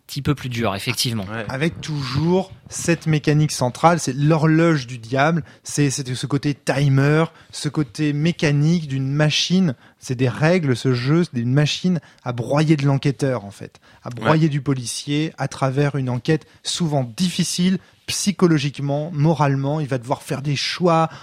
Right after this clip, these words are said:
Speaker 3: entre ses contraintes administratives, ses contraintes familiales,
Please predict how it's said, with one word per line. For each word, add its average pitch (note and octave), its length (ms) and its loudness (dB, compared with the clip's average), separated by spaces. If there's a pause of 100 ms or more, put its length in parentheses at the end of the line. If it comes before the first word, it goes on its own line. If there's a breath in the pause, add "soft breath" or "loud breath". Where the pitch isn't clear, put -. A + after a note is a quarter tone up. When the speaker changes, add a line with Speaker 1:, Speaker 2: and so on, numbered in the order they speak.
Speaker 3:
entre C3+ 220 -8
ses D3 160 -6
contraintes C#3+ 380 -6
administratives, C#3+ 880 -4
ses C3+ 160 -4
contraintes C#3 440 -4
familiales, E3+ 760 2